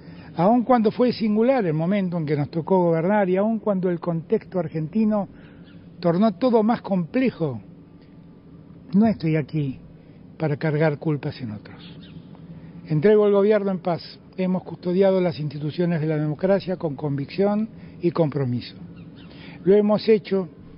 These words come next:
de la mano de este pueblo de la nación argentina que ha sabido demostrar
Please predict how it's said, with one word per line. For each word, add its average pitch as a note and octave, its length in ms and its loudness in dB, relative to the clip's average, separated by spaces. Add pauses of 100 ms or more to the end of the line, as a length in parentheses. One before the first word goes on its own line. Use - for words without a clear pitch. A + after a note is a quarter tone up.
(160)
de E3 100 2
la D#3+ 120 2
mano F3+ 280 2
de F3 80 2
este D#3+ 180 -6
pueblo E3+ 340 0
de D#3 80 0
la D3 120 -2
nación D#3+ 300 -4
argentina E3+ 640 -2
que E3+ 220 -4
ha E3 80 -2
sabido E3+ 460 0
demostrar D3 600 -4